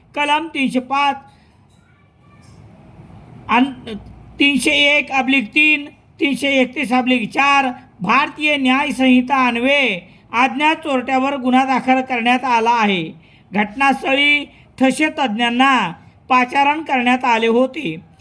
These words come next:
बारचे फुटेजमध्ये चोरट्यापैकी एक जण रक्कम लांबविताना स्पष्ट दिसत आहे. घटनेच्या दिवशी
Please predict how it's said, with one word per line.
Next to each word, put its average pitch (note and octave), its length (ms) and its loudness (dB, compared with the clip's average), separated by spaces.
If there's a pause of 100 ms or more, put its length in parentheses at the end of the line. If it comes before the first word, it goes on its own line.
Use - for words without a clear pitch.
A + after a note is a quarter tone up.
(240)
बारचे B3+ 420 2 (100)
फुटेजमध्ये C4+ 800 -2 (320)
चोरट्यापैकी B3+ 1040 0 (340)
एक C#4+ 260 0
जण D4 340 2 (260)
रक्कम C#4 500 -2
लांबविताना B3+ 640 0
स्पष्ट - 420 -6
दिसत B3 400 -6
आहे. G#3 400 0 (460)
घटनेच्या D4+ 640 0
दिवशी C4+ 680 -2